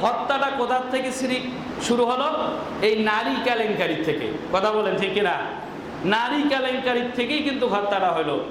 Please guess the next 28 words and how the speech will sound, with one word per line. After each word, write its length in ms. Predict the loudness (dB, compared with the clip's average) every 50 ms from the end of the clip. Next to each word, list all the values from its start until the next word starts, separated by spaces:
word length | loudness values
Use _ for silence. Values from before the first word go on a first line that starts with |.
| -8 -12 -8 -2
আকলিমাকে 640 | 0 0 2 2 0 0 0 2 2 2 0 0 0
সে 140 | -2 -2 -2
বিয়ে 280 | 0 0 2 2 2 2
করবে, 260 | 2 2 2 2 0 0 -2 -4 -6 -8 -8 -10 -10 -10 -10 -10 -10 -10 -8 -8 -8 -8 -6 -2 0 2
যার 220 | 4 4 4 2 2 0 0 0 -2 -2 -2 2
কোরবানি 400 | 4 4 4 4 4 2 2 0 0 2
কবুল 280 | 2 2 4 2 2 2
হবে, 420 | 2 2 2 2 2 2 2 0 -2 -6 -10 -12 -14 -12 -6 -2
সে 140 | 0 0 2
বিয়ে 260 | 2 2 2 2 2
করবে। 340 | 2 2 2 2 2 2 2 0 0 0
এখন 240 | 0 0 0 -2
হাবিলেরটাই 640 | 0 0 0 0 0 0 2 2 2 0 0 -2 -2
কবুল 300 | -2 0 0 2 2 2
হয়েছে, 420 | 2 2 2 0 0 0 0 0 0 -2 -4 -8 -8 -10 -6 -2
এ 100 | 0 2
নারী 420 | 2 4 2 2 2 0 0 0 2
কেলেঙ্কারির 520 | 0 0 0 0 -2 0 0 2 2 2 0 0
থেকেই 240 | 0 0 0 0
কিন্তু 240 | -2 -2 -2 -2 0
এখানে 240 | 0 0 0 0 2
হত্যা 380 | 2 2 2 2 0 0 0 0
শুরু 240 | 0 0 0 2
হলো। 280 | 2 2 2 2 0 0 0
কথা 200 | 0 0 0 0
কি 120 | -2 -2
বুঝা-, 420 | -2 0 2 2 2 2 0 0 0
বুঝতেছেন? 500 | -2 0 0 0 2 2 2 0 0